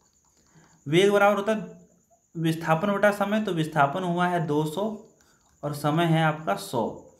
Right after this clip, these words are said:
तो सौ से दो सौ कट जाएगा, यहाँ पर आ जाएगा दो, अ, मीटर। ठीक है, दो मीटर।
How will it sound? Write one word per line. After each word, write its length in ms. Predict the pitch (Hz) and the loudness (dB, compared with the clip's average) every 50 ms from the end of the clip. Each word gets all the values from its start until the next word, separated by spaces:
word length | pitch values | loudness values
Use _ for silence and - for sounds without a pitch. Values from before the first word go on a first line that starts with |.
| _ _ | _ _
तो 60 | - 131 | -18 -16
सौ 300 | - - 147 143 151 151 | -8 -4 -2 0 0 0
से 120 | 156 170 | -2 -2
दो 180 | 165 160 160 156 | 0 0 0 0
सौ 100 | 160 156 | 0 -2
कट 200 | 156 156 156 156 | -2 -2 -2 0
जाएगा, 260 | 160 156 160 165 160 | 2 2 2 2 2
यहाँ 220 | 156 139 127 131 | 2 2 0 0
पर 140 | 135 143 139 | 0 0 0
आ 80 | 135 135 | 0 0
जाएगा 260 | 135 147 156 160 151 | 0 -2 -2 -2 -4
दो, 580 | 139 120 127 135 147 170 190 - - - - - _ _ _ _ _ - - _ _ _ _ _ _ _ _ _ _ - | -4 -4 -2 -2 0 0 -2 -4 -8 -12 -18 -20 _ _ _ _ _ -20 -20 _ _ _ _ _ _ _ _ _ _ -8
अ, 100 | 135 127 | -6 -6
मीटर। 460 | 120 120 120 120 117 113 113 107 - - - - - _ _ _ _ _ _ _ _ _ _ _ _ _ - | -4 -4 -2 -2 -2 -2 -4 -4 -6 -6 -10 -18 -20 _ _ _ _ _ _ _ _ _ _ _ _ _ -4
ठीक 160 | - 190 233 277 | -2 0 0 0
है, 280 | 285 - - - - - - _ _ _ _ _ _ _ _ _ _ _ _ _ _ _ _ _ _ _ _ - | -2 -4 -6 -10 -16 -20 -20 _ _ _ _ _ _ _ _ _ _ _ _ _ _ _ _ _ _ _ _ -10
दो 180 | 120 123 127 123 | -6 -4 -4 -2
मीटर। 400 | 120 117 113 107 107 - - | -2 -2 -2 -4 -4 -6 -10